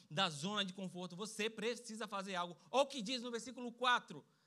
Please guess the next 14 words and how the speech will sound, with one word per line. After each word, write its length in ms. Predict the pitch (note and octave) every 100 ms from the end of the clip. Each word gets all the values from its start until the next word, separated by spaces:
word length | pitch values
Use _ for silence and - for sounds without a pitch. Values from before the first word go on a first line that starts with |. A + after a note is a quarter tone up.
| _
pra 120 | - A#3
acabar 340 | A#3+ G#3+ A#3
com 80 | A3
essa 140 | A3
contradição. 560 | G#3+ G#3+ G#3+ F#3+ A3 G3
No 80 | G3
capítulo 340 | G3+ A3 G#3+
dois, 260 | F#3+ G#3 F#3
no 60 |
versículo 400 | G3+ F#3+ A3 G#3+
quatro, 640 | A3 G#3+ G#3+ F#3+ G3+ E3 D3+ _ _ _ _ _ _ -
diz 120 | G#3
assim: 360 | A3 E3+ A#3
ó: 180 | F#3+ B2+